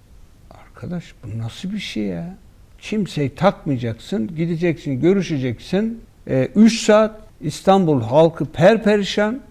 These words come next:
sonra döneceksin, mobese'ye takılacaksın, şuraya takılacaksın, buraya takılacaksın.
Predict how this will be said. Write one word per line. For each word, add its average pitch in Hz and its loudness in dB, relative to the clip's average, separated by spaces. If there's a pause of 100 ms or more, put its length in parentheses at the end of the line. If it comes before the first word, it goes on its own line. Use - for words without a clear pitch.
sonra 165 -4
döneceksin, 170 -4
mobese'ye 147 -2
takılacaksın, 98 -14
şuraya 147 -6
takılacaksın, 113 -12
buraya 143 -6
takılacaksın. - -18